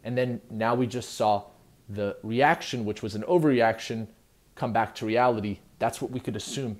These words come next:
so far. For Bitcoin, it ended up clearing out some long positions on leverage. Never a bad thing to allow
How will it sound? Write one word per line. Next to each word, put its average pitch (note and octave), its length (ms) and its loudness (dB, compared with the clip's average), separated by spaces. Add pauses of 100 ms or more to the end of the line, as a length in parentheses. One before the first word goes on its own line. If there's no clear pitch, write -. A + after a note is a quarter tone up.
(140)
so A#2 300 -2
far. B2+ 400 6 (760)
For - 160 -2
Bitcoin, C3 380 -2
it A2+ 80 -4
ended A2+ 220 0
up A2+ 200 -2
clearing A#2 380 -6
out A2 340 -4
some G#2 240 -6
long C#3 240 4
positions F3 680 2
on G#2 160 -4
leverage. F3+ 640 6
Never A#2+ 520 2
a C#3 40 6
bad C3+ 320 6
thing D3+ 220 -2 (400)
to G#2 100 0
allow G#2+ 460 4